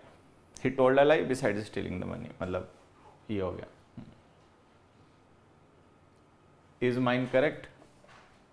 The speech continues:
क्या है बेटा तुम्हारा answer? They accepted this offer for being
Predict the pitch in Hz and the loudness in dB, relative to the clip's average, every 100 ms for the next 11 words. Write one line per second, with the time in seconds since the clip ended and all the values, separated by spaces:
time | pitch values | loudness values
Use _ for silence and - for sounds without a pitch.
0 | - - - - - _ - 120 135 120 | -20 -20 -20 -20 -20 _ 0 2 4 0
1 | 104 101 101 101 98 123 131 139 - 147 | -2 -4 -4 -4 -6 0 4 4 4 -2
2 | - 165 131 147 143 107 143 156 - 135 | 0 -2 0 -2 0 0 0 -4 2 2
3 | 120 120 117 | 2 -2 -2